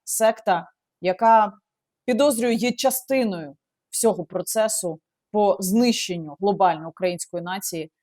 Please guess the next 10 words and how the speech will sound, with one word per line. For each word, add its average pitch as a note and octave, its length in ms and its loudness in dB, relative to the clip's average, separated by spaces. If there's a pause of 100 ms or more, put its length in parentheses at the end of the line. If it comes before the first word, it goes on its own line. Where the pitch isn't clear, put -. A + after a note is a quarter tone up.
(240)
та E3 320 -2
її D#3+ 480 -8 (320)
активістів F#3 720 -6 (360)
і B3+ 340 0 (240)
підтримці A3+ 880 2 (320)
тих, A3 420 -2 (200)
хто - 220 -6
до F3+ 120 -4
цього D#3+ 520 -6 (220)
знищення D#3+ 680 -10